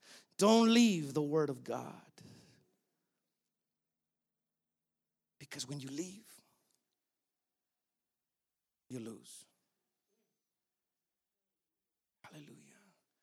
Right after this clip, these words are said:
How many have seen this in your life? ¿Cuántos los han visto esto en su vida? Un testimonio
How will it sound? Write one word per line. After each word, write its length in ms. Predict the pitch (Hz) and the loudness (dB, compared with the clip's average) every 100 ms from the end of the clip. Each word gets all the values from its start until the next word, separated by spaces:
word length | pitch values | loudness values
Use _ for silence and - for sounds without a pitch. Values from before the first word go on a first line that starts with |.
| _ _ _ _ _ | _ _ _ _ _
How 100 | 220 | -6
many 220 | 240 233 | -4 -4
have 120 | 185 | -2
seen 320 | - - 208 196 | -2 0 -2 -4
this 200 | 185 - | -4 -4
in 160 | 170 | -4
your 100 | 147 | -6
life? 300 | 127 135 139 | -8 -8 -10
¿Cuántos 280 | - 180 202 | -10 -10 -8
los 140 | 175 | -8
han 140 | 165 170 | -8 -8
visto 340 | 160 160 170 | -10 -12 -10
esto 360 | 165 156 - 151 _ _ _ | -10 -10 -12 -14 _ _ _
en 120 | 165 156 | -10 -6
su 140 | 175 | -6
vida? 200 | 156 156 | -4 -6
Un 80 | 170 | -6
testimonio 760 | 180 - 165 151 156 160 147 | -4 -4 -6 -8 -8 -10 -12